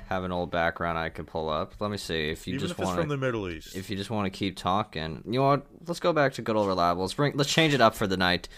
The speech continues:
Speaker 1: Bring back the good old Middle East background. Uh, 'cause that's where Tampa Bay is in the Middle East. That's, if you didn't
Speaker 2: It's
Speaker 1: know,
Speaker 2: in,
Speaker 1: now you know.
Speaker 2: it's really,
Speaker 1: I mean, Florida kind of is the Middle East at times.
Speaker 2: It's the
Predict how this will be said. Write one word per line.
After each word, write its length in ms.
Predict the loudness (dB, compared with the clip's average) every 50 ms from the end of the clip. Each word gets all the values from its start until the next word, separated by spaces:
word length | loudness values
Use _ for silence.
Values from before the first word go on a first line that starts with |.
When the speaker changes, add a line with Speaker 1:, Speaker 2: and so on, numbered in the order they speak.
| -20 -20 -18 _ -8
Speaker 1:
Bring 200 | -6 -4 -2 2
back 220 | 2 2 2 0
the 60 | -2
good 220 | -2 0 2 2 4
old 340 | 4 4 4 2 0 0
Middle 360 | 0 0 4 4 4 6 6 6
East 220 | 6 4 4 4
background. 500 | 6 6 6 6 4 2 0 0 -2 -4 -10 -18 -18 -18 -18 -2 6 10
Uh, 320 | 12 12 12 12 12 10 6 0 -8 -20 -20 -20 -16 -10 -4 0
'cause 240 | 4 6 6 6 6
that's 240 | 6 4 4 2 2
where 140 | 0 0 0
Tampa 260 | 0 -2 -4 -2 -2
Bay 220 | 0 2 2 2
is 120 | 2 0 -2
in 100 | -6 -6
the 60 | -6
Middle 280 | -6 -6 -6 -4 -4 -6
East. 180 | -6 -6 -4
That's, 300 | -4 -4 -6 -6 -10 -12
if 80 | -12 -12
you 320 | -12 -12 -14 -12 -10 -6
didn't 160 | -4 -4 -2
Speaker 2:
It's 20 | 0
Speaker 1:
know, 140 | 0 0 2
Speaker 2:
in, 60 | 2
Speaker 1:
now 120 | 2 2
you 120 | 0 0 -2
know. 260 | -2 -2 -4 -6 -8 -12 -20 -16 -14 -14 -14 -14 -18 -20 -20 _ _ _
Speaker 2:
it's 80 | -10 -6
really, 320 | -4 -2 -2 -2 -4 -6 -10 _ _ _ _ _ -20 -18 -16 -16 -16 -18 -20 -20 -20 -20 -20 -20 _ _ _ _ _ _ _ -20 -20 -14 -6
Speaker 1:
I 40 | -4
mean, 80 | -4 -4
Florida 420 | 0 2 2 2 2 2 -2 -4 -6 -8 -4
kind 140 | -2 -2 -2
of 80 | -2 -4
is 60 | -6 -6
the 80 | -8
Middle 240 | -10 -12 -12 -12 -12
East 160 | -12 -12 -12
at 100 | -12 -12
times. 200 | -10 -10 -10 -12
Speaker 2:
It's 100 | -10 -10
the 60 | -8